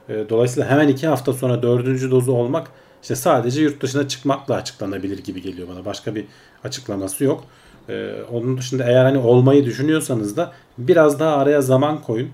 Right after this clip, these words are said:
En azından hani dört hafta, altı hafta falan koyun. Zaten üç doz olduysanız, e, korunuyorsunuzdur. Bari hani araya biraz zaman koyun ki tetiklenme şeyi artsın, e, kapasitesi artsın.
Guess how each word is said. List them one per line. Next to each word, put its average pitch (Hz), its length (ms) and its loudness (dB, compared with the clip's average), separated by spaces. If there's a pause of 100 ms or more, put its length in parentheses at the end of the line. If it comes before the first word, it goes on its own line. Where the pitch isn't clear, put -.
(340)
En 117 100 -6
azından 120 320 -2
hani 120 200 -4
dört 123 220 2
hafta, 120 240 -2
altı 110 260 2
hafta 117 220 2
falan 117 280 -4
koyun. 110 240 -4
Zaten 123 320 4
üç 131 220 -2
doz 127 180 4
olduysanız, 131 680 2 (500)
e, 104 340 -2
korunuyorsunuzdur. 120 960 4
Bari 120 260 6
hani 127 220 2 (480)
araya 127 280 6
biraz 131 220 4
zaman 131 340 2
koyun 160 240 0
ki 165 300 -8
tetiklenme 127 720 -2 (280)
şeyi 127 260 6
artsın, 110 460 2 (280)
e, 101 40 -18 (480)
kapasitesi 123 560 -6
artsın. 110 400 -6